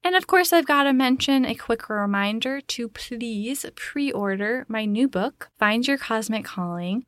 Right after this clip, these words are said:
A Guide to Discovering Your Life's Work with Astrology, which you can get by heading over to soulshineastrology dot com slash book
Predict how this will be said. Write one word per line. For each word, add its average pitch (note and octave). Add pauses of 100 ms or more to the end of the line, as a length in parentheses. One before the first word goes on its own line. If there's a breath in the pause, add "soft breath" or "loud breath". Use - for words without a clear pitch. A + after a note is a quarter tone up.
A G3+
Guide G3+
to A#3
Discovering F3+
Your F3+
Life's F3+
Work G#3+
with -
Astrology, F3+ (160)
which D#4
you A#3+
can B3
get G#3+
by G3
heading G#3
over G#3
to G3
soulshineastrology G3+
dot E3+
com F#3 (100)
slash D#3+ (120)
book -